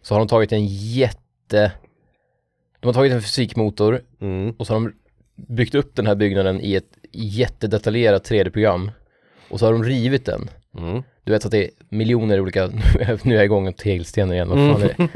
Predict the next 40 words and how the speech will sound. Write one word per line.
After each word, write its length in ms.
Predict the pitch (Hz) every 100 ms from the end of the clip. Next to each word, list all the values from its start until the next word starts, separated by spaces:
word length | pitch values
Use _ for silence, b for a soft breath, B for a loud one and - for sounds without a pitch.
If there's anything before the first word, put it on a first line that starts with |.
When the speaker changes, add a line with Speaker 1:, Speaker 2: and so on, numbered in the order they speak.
| 359
Speaker 1:
Har 140 | - -
jag 80 | 117
en 80 | 95
fetisch? 580 | - - 262 - - 220
Vad 80 | 123
är 40 |
det 60 | 123
som 140 | 107
händer? 560 | 90 90 - 95 92 -
Speaker 2:
<laughs> 100 | -
Ja, 60 | -
det 80 | 123
är 20 |
mycket 200 | 135 -
tegelsten. 480 | - 110 117 - 104 - B B B B B B
Speaker 1:
Oscar 400 | - 117 - 117
äter 260 | 101 104 101
hus. 300 | 113 - -
Det 80 | 104
var 100 | 127
en 160 | 107
bok 240 | 107 107 -
jag 40 |
hade 100 | 92
när 80 | 95
jag 40 | 92
var 60 |
liten, 220 | 95 -
barnbok. 460 | 101 101 101 104 -
Speaker 2:
Ja, 500 | 110 185 254 311 131 113
den 100 | 156
kommer 160 | 262
jag 100 | 123
ihåg. 240 | 185 117 80
Speaker 1:
<laughs> 60 |
Den 120 | 143 113
var 120 | 104
väldigt 880 | 98 104 120 110 104 104 - - -
Speaker 2:
Just 760 | 101 92 98 151 - - - -
det. 100 | -